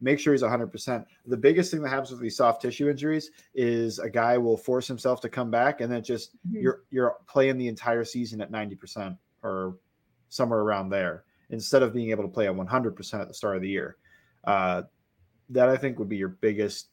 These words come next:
Speaker 1: thing, and it's just why that's okay this happens in training camp. Stinks that he won't get a training camp this year, but he shouldn't lose twenty-five pounds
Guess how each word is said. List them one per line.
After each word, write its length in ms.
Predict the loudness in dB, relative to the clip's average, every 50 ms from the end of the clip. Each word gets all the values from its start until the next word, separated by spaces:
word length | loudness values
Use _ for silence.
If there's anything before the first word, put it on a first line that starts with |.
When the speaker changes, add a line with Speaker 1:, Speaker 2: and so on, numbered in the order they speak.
| _ _
Speaker 1:
thing, 240 | 0 0 0 0 -2
and 240 | -4 -4 -6 -8 -10 -14 _ _ _ _ _ _ _ _ _ _ -18 -14 -14
it's 220 | -12 -12 -12 -10
just 360 | -8 -6 -6 -6 -8 -12 -16 _ _ -2
why 180 | -2 0 0
that's 380 | 2 0 0 0 -2 -8 -16 -16 _ -2
okay 320 | -2 -2 -2 -2 -2 -2 -2
this 160 | -2 -2 -2
happens 340 | -2 -2 -2 -2 -6 -8 -8
in 80 | -10
training 360 | -6 -4 -2 -2 -2 -2 -4
camp. 300 | -2 -2 0 0 0 -4 -8 _ _ _ _ _
Stinks 680 | -14 -10 -10 -2 4 4 6 6 4 0 -4 -10 -8 -2
that 120 | -2 0
he 80 | 0 0
won't 300 | -2 -4 -6 -10 -12 -10
get 100 | -8 -8
a 60 | -8
training 300 | -4 0 0 2 2 2
camp 240 | 2 2 2 2 0
this 180 | -2 -2 2 4
year, 300 | 6 8 6 6 4 -2 _ _ _ _ _ _ -10 0
but 480 | 4 4 6 6 6 6 4 2 0 _ _ _ _ _ _ _ _ _ _ _ _ _
he 180 | -12 -8 -8 -8
shouldn't 400 | -4 0 2 2 2 2 -2 -6 -6 -2
lose 360 | 0 2 2 2 0 -4 -4
twenty-five 520 | 0 2 2 2 4 4 4 4 4 6
pounds 500 | 4 4 6 4 2 -2 -6 -12 -16 -20